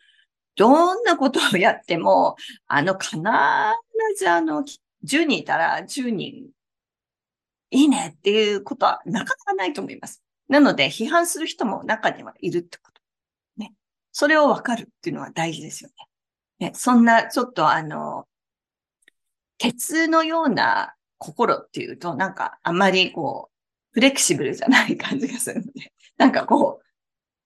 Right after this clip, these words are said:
大きいハートの柔らかい、こう、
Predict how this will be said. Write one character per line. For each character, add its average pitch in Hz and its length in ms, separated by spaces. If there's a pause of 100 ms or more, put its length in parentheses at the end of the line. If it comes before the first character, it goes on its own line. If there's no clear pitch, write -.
(600)
大 339 300
き 349 260
い 202 40
ハ 175 260
ー - 60
ト 214 120
の 175 180
柔 - 60 (140)
ら 202 340
か 147 160
い、 - 180
こ - 380
う、 - 40